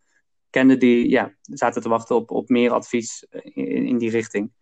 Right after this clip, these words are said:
Ehm, dus dat is eigenlijk gewoon veel meer op persoonlijke, eh, ja, hoe zeg je dat, persoonlijke acquisitie of op persoonlijke manier met de ei-, met het eigen netwerk gegaan dan, ja, echt via een bepaalde strategie.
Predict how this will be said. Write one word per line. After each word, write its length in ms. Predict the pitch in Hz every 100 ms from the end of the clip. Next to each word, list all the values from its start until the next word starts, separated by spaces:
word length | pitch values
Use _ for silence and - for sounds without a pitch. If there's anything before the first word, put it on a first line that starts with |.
| _ _ _ _
Ehm, 360 | - 110 110 107
dus 140 | 117
dat 80 | 135
is 60 | 143
eigenlijk 160 | 135
gewoon 160 | - 135
veel 120 | 139
meer 160 | 135 127
op 100 | -
persoonlijke, 560 | - 135 131 127 120
eh, 1000 | 113 113 107 - - 104 98 92 - - -
ja, 200 | - - _ _ _ _ _ _ -
hoe 180 | - 139
zeg 160 | 123
je 60 | 143
dat, 100 | 139
persoonlijke 380 | - 135 135 123
acquisitie 500 | - 131 139 - 139
of 140 | -
op 120 | - _ _ _ - - _
persoonlijke 420 | - 151 139 135
manier 360 | 131 123 127 127
met 120 | 120
de 60 | 117
ei-, 200 | 110 -
met 140 | 143 127
het 80 |
eigen 300 | 120 123 -
netwerk 280 | 123 113 117
gegaan 320 | - - 113 117
dan, 340 | 110 110 - _ _ _ _
ja, 240 | 120 117
echt 220 | - 110 -
via 160 | 117
een 60 | 107
bepaalde 320 | - 110 110
strategie. 500 | - 110 _ 117 -